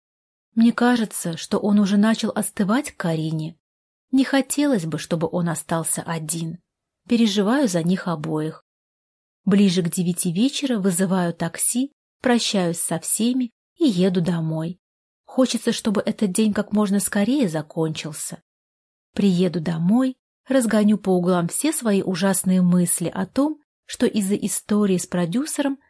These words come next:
моя карьера полетит к чертям. Завалюсь спать, а завтра проснусь со светлой головой, выдохну и пойму, что никакой катастрофы не произошло, а жизнь продолжается дальше.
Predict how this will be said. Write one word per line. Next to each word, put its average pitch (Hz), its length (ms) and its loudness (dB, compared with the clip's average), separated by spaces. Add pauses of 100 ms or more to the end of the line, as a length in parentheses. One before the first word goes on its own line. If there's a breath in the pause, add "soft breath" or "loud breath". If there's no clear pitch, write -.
(160)
моя 262 260 2
карьера 196 460 2
полетит 180 440 -2
к - 80 -14
чертям. 180 560 -4 (540)
Завалюсь 180 560 2
спать, 285 500 -4 (360)
а 214 140 0
завтра 214 420 0
проснусь 202 460 0
со 196 140 0
светлой 233 440 -2
головой, 170 640 0 (400)
выдохну 202 680 0 (200)
и 330 100 0
пойму, 175 600 -2 (200)
что - 220 -4
никакой 190 560 2
катастрофы 214 760 -2
не 185 100 4
произошло, 170 800 -4 (300)
а 196 160 0
жизнь 170 340 -4
продолжается 190 840 0
дальше. 151 560 -6